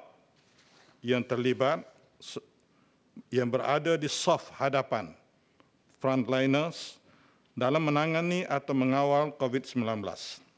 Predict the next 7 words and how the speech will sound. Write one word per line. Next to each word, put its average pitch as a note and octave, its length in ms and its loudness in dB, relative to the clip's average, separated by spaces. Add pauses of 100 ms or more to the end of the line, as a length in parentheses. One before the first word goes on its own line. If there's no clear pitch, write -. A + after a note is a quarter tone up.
(840)
Marilah E3+ 320 4
kita D#3 320 -2
sama-sama C#3+ 480 0
memanjat C#3 640 0
kesyukuran A#2+ 720 -4
kepada A2 320 -6
Allah B2 320 -2